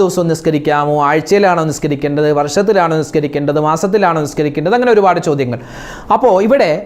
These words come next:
നമുക്ക് എപ്പോഴാണോ ആവശ്യങ്ങൾ വരുന്നത്, നമുക്ക് എപ്പോഴും ആവശ്യമുണ്ട്, എപ്പോഴും ആവശ്യങ്ങൾ ഇങ്ങനെ വന്നുകൊണ്ടിരിക്കുകയാണ്. ആവശ്യമുള്ള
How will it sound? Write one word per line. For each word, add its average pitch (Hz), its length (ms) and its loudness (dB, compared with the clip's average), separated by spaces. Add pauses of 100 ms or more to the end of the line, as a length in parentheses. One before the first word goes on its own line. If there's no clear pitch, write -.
(360)
നമുക്ക് 254 320 0
എപ്പോഴാണോ 262 520 2 (200)
ആവശ്യങ്ങൾ 240 540 2
വരുന്നത്, 139 280 0
നമുക്ക് 156 180 -2
എപ്പോഴും 190 300 2
ആവശ്യമുണ്ട്, 143 380 -2 (320)
എപ്പോഴും 180 400 4 (100)
ആവശ്യങ്ങൾ 185 420 -2
ഇങ്ങനെ 170 220 0
വന്നുകൊണ്ടിരിക്കുകയാണ്. 156 680 0 (240)
ആവശ്യമുള്ള 170 460 0